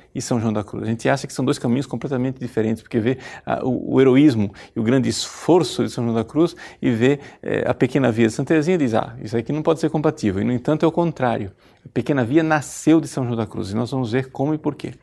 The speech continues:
Então veja só o que Frei Maria Eugênio diz assim. Qual, qual é a nossa época, né? Nós temos as forças revoltadas da inteligência.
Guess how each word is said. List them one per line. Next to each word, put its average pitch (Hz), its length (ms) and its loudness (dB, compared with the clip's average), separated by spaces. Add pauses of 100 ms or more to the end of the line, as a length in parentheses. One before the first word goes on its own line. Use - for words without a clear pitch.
(640)
Então - 120 0
veja 147 220 2
só 151 260 0 (200)
o - 80 -8
que - 120 -4
Frei 147 200 2
Maria 135 180 6
Eugênio 127 300 2
diz 127 160 -2
assim. - 360 -10 (560)
Qual, 156 160 0 (160)
qual 156 160 2
é 180 60 4
a 185 60 2
nossa 160 340 -4
época, - 480 -10 (180)
né? 131 220 -6 (1300)
Nós 151 380 0 (100)
temos - 800 -2 (800)
as - 460 -4
forças 170 840 0
revoltadas 127 1160 0
da 110 100 -2
inteligência. 101 1080 -8